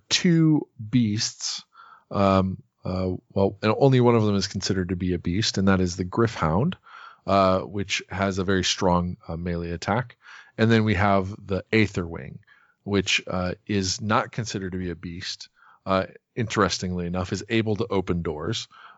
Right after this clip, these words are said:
Um, not that it ever needs to go through doors, um, which may be why they didn't bother to put that on there, but has a very, uh, weak profile. Let's go through the abilities, uh, and you can see what those abilities are. And then we'll go,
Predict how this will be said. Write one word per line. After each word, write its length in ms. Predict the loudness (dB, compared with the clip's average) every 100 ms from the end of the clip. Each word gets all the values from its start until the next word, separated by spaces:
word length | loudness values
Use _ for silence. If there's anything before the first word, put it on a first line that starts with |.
| -2
Um, 500 | 2 2 0 -6 -18 _
not 260 | -4 -2 -2
that 100 | -6
it 100 | -4
ever 140 | -4
needs 260 | -6 -8 -10
to 80 | -10
go 160 | -10
through 200 | -10 -14
doors, 440 | -10 -10 -10 -12 -14 -20 -20 _
um, 400 | -6 -4 -4 -8 -16 -10
which 240 | -6 -4
may 220 | 0 0
be 180 | 0 -2
why 200 | -4 -4
they 220 | -4 -6 -8 -6
didn't 240 | -4 -2
bother 240 | -2 -2 -2
to 60 |
put 160 | -6 -4
that 140 | -2
on 160 | 0 -2
there, 200 | -4 -8 -10 -20 -20 0
but 180 | 0 0 _ -12
has 300 | -4 0 0
a 40 |
very, 480 | 0 0 0 -2 -6 -12 _
uh, 220 | -4 -4
weak 220 | 0 -2 -2
profile. 520 | -10 -6 -10 -10 -16 -20 -20 -20 -20 _ _ _ _ _ -8
Let's 140 | 0
go 100 | 4
through 160 | 4 4
the 120 | 2
abilities, 680 | 4 4 2 0 -2 -6 -4
uh, 220 | 2 4
and 80 | 4
you 80 | 0
can 160 | -4 -4
see 160 | 0
what 80 | 2
those 160 | 2 2
abilities 400 | 4 4 4 4
are. 160 | 4
And 180 | 4 2
then 120 | 4
we'll 80 | 4
go, 320 | 6 6 6